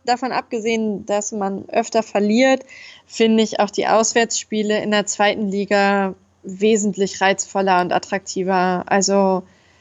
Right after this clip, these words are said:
weiß ich nicht. Ähm, ich war jetzt das erste Mal in Dresden.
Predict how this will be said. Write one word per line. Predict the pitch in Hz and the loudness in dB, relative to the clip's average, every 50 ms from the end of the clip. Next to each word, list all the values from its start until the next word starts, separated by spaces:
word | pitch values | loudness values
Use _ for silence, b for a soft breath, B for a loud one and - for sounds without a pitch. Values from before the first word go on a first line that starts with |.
| b b b b b b b b _ _ - - - | b b b b b b b b _ _ -10 -4 -4
weiß | 196 185 - 185 | -4 -2 -2 -4
ich | 180 185 | -4 -2
nicht. | 185 185 185 175 - - - - - _ - | -2 -2 -2 -2 -6 -10 -12 -14 -18 _ -4
Ähm, | - 196 202 202 202 202 196 190 190 180 - | 0 2 4 4 4 4 2 0 -2 -4 -4
ich | - 190 - | -8 -6 0
war | - 208 | 2 2
jetzt | 202 202 202 - - | 2 2 0 -2 -8
das | 196 190 | -6 0
erste | - - 214 - - 220 | 0 0 0 0 -2 -4
Mal | 202 196 190 | -2 -2 -2
in | 196 196 | -2 -2
Dresden. | 185 196 202 208 240 247 - - - 247 247 247 240 240 233 233 226 | 0 2 4 4 4 2 0 -6 -6 -4 -2 0 0 0 0 -2 -4